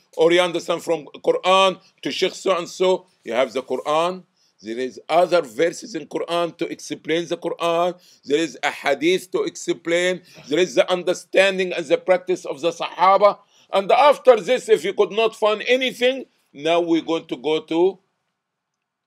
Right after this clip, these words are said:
the linguistic meaning.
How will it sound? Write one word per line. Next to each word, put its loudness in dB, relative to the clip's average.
the -2
linguistic -4
meaning. -10